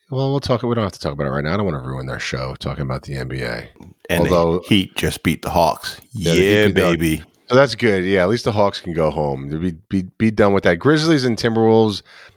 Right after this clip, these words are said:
Speaker 1: I don't really care. I don't really care who's.
Speaker 2: <laughs>
Speaker 1: Once again, I wish for two things, and they both happened early on.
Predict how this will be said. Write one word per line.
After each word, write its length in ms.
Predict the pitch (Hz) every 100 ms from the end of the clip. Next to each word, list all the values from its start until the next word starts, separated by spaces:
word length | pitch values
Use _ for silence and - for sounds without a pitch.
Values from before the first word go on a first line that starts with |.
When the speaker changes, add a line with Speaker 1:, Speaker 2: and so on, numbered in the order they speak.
| _
Speaker 1:
I 200 | 67 78
don't 120 | 78
really 200 | 62 55
care. 440 | - - 55 60 67 _ _
I 60 | -
don't 240 | 76 76 78
really 160 | 69
care 200 | 82 67
who's. 240 | 76 73 71 - -
Speaker 2:
<laughs> 180 | -
Speaker 1:
Once 220 | 113 139 151
again, 260 | 139 98 - - _ _ _ -
I 100 | 147
wish 280 | 147 175 -
for 160 | 139
two 340 | 113 - 139 160
things, 720 | 156 147 151 160 165 - - _ _ _ _ _ _
and 100 | 113
they 120 | 110
both 240 | 107 117 117
happened 340 | 120 110 110
early 280 | 95 95 95
on. 340 | 78 69 62